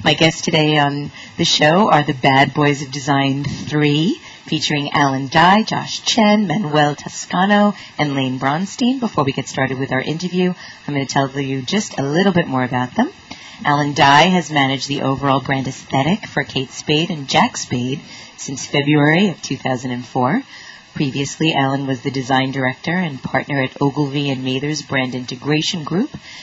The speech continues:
And prior to joining Ogilvy, Lan-, uh, Dye spent four years at Landor Associates. Last year, he spoke at the A I G A New York Chapter Fresh Dialogue event,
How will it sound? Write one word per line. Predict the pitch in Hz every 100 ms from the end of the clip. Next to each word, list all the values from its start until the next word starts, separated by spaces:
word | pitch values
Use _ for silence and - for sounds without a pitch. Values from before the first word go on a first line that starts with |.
| - 175
And |
prior | - 156 147
to |
joining | 147 147 139 139
Ogilvy, | - 277 240 180 170 175 - - -
Lan-, | 147 139 - 151
uh, | 139 135 - - - -
Dye | 147 143
spent | - 139 131
four | - 240
years | 190 135 135
at | 151 -
Landor | 127 131 135 127
Associates. | - - - - - - - - - 156
Last | 147 -
year, | 156
he | 143
spoke | - 147 -
at |
the | 147 -
A | 151
I | 143
G | 139 143 143
A | 139
New | 139
York | 135 -
Chapter | - 143 - -
Fresh | - 147 -
Dialogue | 143 170 190 196
event, | 202 196 196